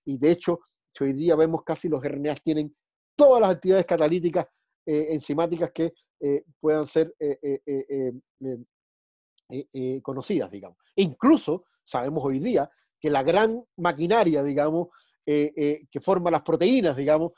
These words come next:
es decir, este ribosoma, digamos, que está compuesto, ustedes conocen tanto por R N A ribosomal como por proteínas, eh, eh, la actividad catalítica, digamos, de, este, de esta fábrica, digamos, de la célula, que son los ribosomas,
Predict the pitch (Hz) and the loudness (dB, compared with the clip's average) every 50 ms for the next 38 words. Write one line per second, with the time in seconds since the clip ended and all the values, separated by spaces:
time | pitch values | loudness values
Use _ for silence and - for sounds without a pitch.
0 | _ _ _ - 139 135 - 147 127 135 - - 143 127 131 131 120 120 - - | _ _ _ -14 -8 -4 -2 -2 -2 0 0 -2 -4 -2 -2 -4 -4 -4 -2 2
1 | 240 254 190 156 139 139 139 147 151 151 151 160 165 - _ _ _ _ _ - | 2 2 4 2 0 -2 -2 -2 -2 -2 -2 -4 -6 -8 _ _ _ _ _ -14
2 | 127 - 156 151 147 139 120 - 170 165 - 156 131 - - 147 143 - 147 143 | -6 -4 -2 -2 -2 -2 0 0 0 0 0 -4 -4 -2 0 0 0 -2 -4 -6
3 | 151 - - 139 120 156 165 156 175 156 156 156 165 156 143 143 151 156 160 151 | -6 -6 -6 -6 -4 -4 -2 -2 -2 -2 0 0 0 0 -2 -2 -4 -4 -2 -2
4 | 160 151 147 - - 143 165 190 175 123 _ _ _ _ _ _ _ - 165 165 | -2 -2 -2 -4 -6 -4 -4 -4 -4 -6 _ _ _ _ _ _ _ 0 0 2
5 | 175 165 - 156 139 - - 151 147 - 160 202 226 226 240 220 - _ _ _ | 2 0 -2 -4 -8 -6 -6 -6 -2 -2 0 0 0 2 0 0 0 _ _ _
6 | _ _ _ - 160 160 165 - - 160 160 175 170 156 - - 196 170 185 220 | _ _ _ -4 -2 -2 0 0 -2 -2 0 0 0 0 0 0 2 4 6 4
7 | 226 214 208 - 151 170 254 269 - - 165 156 151 156 156 156 160 160 160 143 | 6 4 2 2 2 4 4 4 2 2 0 2 2 2 4 4 2 2 2 0
8 | 151 180 180 - - 190 185 - _ _ _ _ _ 147 160 - - 156 139 - | -2 -2 -2 0 0 0 0 -2 _ _ _ _ _ -6 -4 -4 -4 -6 -2 2
9 | - 208 214 214 208 190 202 196 185 185 180 196 196 202 202 - - - 185 165 | 2 4 4 4 4 4 4 4 4 4 2 2 2 0 0 -2 -2 -4 -2 0
10 | 156 151 - - - 233 226 196 180 143 139 - 175 170 175 160 151 151 147 143 | 0 0 0 2 2 2 4 2 0 -2 -2 -2 -4 -2 -2 -2 -2 -2 -4 -4
11 | - 202 202 220 214 | -6 -6 -6 -6 -8